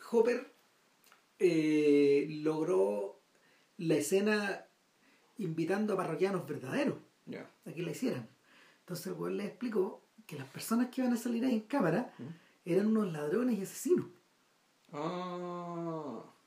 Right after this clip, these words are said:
Speaker 1: ¿Cachai? O sea, eh, eh, que ese era el, el papel.
Speaker 2: Ya.
Speaker 1: Entonces ellos tenían que de alguna manera también defenderse.
Speaker 2: Ya.
Speaker 1: ¿Cachai? Y exacerbó la weá.
Speaker 2: Ya.
Speaker 1: Finalmente les dio su moti-, les dio la motivación. Porque a los ojos de estos weones sí, claramente lo son, weones.
Speaker 2: Ujú.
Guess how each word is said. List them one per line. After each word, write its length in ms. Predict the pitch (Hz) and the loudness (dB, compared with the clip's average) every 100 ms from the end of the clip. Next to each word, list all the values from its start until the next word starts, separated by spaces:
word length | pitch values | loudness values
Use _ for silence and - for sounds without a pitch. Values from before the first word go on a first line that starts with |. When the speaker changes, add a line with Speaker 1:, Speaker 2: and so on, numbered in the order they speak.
| - | -20
Speaker 1:
¿Cachai? 380 | 135 175 196 220 | -8 -2 -2 0
O 40 | |
sea, 340 | 170 156 131 - - - _ | 0 0 -2 -10 -20 -20 _
eh, 220 | 170 190 - | 0 0 -2
eh, 180 | - - | -4 0
que 80 | 220 | 0
ese 120 | 277 | 4
era 80 | 254 | 8
el, 140 | 208 - | 8 6
el 100 | 185 | 0
papel. 460 | - 208 247 - - - - | 2 10 10 10 4 -16 -6
Speaker 2:
Ya. 120 | 131 | -4
Speaker 1:
Entonces 240 | 160 180 | -4 2
ellos 200 | 170 190 - | 2 2 -2
tenían 300 | 196 202 185 | -4 -4 0
que 140 | 185 | 0
de 60 | 175 | 2
alguna 220 | 185 190 | 0 -2
manera 200 | 190 202 | -2 -2
también 260 | 190 220 185 | 0 2 0
defenderse. 540 | 175 175 185 - - _ - | -4 0 0 0 -4 _ -10
Speaker 2:
Ya. 180 | - | -8
Speaker 1:
¿Cachai? 300 | 160 175 196 - - - | -6 -2 -4 -4 -16 2
Y 80 | 185 | 6
exacerbó 600 | 175 175 175 165 160 294 | 6 6 6 6 8 8
la 180 | 254 - | 8 6
weá. 220 | - - - _ | -4 -16 -20 _
Speaker 2:
Ya. 380 | 156 135 131 - | -2 -2 -2 -4
Speaker 1:
Finalmente 520 | - 185 202 220 220 202 | 4 6 8 6 6 4
les 120 | 175 | 6
dio 120 | 214 | 4
su 120 | 214 | 4
moti-, 260 | 185 170 170 | 2 2 0
les 180 | 160 156 | 0 6
dio 120 | 220 | 8
la 80 | 214 | 8
motivación. 540 | 170 151 151 285 220 - _ _ _ _ _ _ _ _ _ _ _ _ | 4 2 2 2 0 -2 _ _ _ _ _ _ _ _ _ _ _ _
Porque 240 | 180 175 | -6 -2
a 40 | 160 | 4
los 100 | 160 | 4
ojos 200 | 196 190 | 4 2
de 60 | |
estos 180 | 196 220 190 | -2 0 2
weones 280 | 214 220 - | 4 2 2
sí, 140 | 180 | 2
claramente 480 | 156 180 175 190 - | 8 8 8 6 0
lo 100 | 143 | -2
son, 420 | - 247 143 131 | 4 4 4 0
weones. 280 | 147 139 135 | 0 0 -2
Speaker 2:
Ujú. 120 | 135 | -4